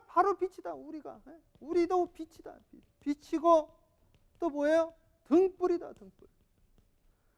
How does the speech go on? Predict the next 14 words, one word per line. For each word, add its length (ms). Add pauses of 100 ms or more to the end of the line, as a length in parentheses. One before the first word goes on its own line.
(100)
그러니까 220
오늘 180
이 40
시간 300
여러분, 440
여기 440
이 120
방송을 640
시청하는 520
모든 560
분들, 280 (640)
오늘 260
이 20
시간 280